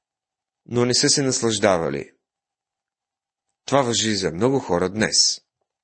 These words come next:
Имат всичко, пробват всичко, но нямат наслада в тези неща. Няма да принасят на Господа възлияние от вино, нито ще му бъдат угодни жертвите им,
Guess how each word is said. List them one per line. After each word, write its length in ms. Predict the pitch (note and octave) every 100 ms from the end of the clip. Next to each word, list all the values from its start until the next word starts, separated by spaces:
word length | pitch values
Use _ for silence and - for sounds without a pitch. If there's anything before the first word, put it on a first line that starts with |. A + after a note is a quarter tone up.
| _ _ _ _ _ _ _ _ _ _ _ _
Имат 260 | - F2+ F2+
всичко, 500 | - C3+ - F3+ F#3 - _ _ _ _ _ _ _ _ _ _
пробват 400 | C3 D3 A2 G#2
всичко, 580 | - F2+ - D3+ E3 - _ _ _ _ _ _ -
но 100 | B2
нямат 360 | A2+ G2+ G2
наслада 540 | G#2 G#2 A#2+ G2+ D2 - -
в 160 | F#2+ F2+
тези 260 | E2+ D#2 D#2+
неща. 340 | D#2+ - C2 _ _ _ _ _ _ _ _ _ _ _ - -
Няма 280 | C3 F3
да 140 | E3 D#3
принасят 480 | D3+ C#3 B2+ B2+ B2
на 100 | A2
Господа 580 | A#2 A2+ - G#2+ G#2+ G#2+
възлияние 640 | A2+ G#2+ G#2+ A2 A2+ A2
от 180 | G#2+ G2
вино, 380 | A#2+ B2 F2+ F2 - - -
нито 240 | A#2+ C#3
ще 200 | - C3
му 140 | B2
бъдат 300 | A2 A2+ A2
угодни 460 | A2+ F#2+ B2 C3 B2+
жертвите 500 | A#2 D3 D3 B2 G2+
им, 220 | F2+ D2